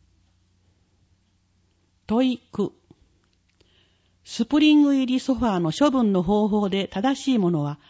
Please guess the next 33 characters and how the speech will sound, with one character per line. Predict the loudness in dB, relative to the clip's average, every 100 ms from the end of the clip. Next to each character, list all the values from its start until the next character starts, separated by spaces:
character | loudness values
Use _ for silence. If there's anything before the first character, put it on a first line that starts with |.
| _ _ -8
次 | 2 6
の | 6 4
う | 0
ち | -4 -4
ど | 0
れ | 0
で | 0
す | -4 -8
か？ | -12 -12 _ _ _ _ _ _ _ _ _ _ _ _ _
あ、 | -10 -10 _ _ _ _ _ _
燃 | 0 2
や | 2
さ | 2
な | 2 2
い | 0 -2
ゴ | 2
ミ | 4
の | 4 2
日 | -2
に | -4 -4
出 | -6
す。 | -12 -20 _ _ _ _ _ _ _ _ -8
い、 | -6 -6 -10 _ _ _ _ _ -16
資 | -4 4
源 | 6 6 4
化 | 2
ゴ | 2
ミ | 2
の | 2
日 | 0 -4
に | -4
出 | -4
す。 | -8 -16 -20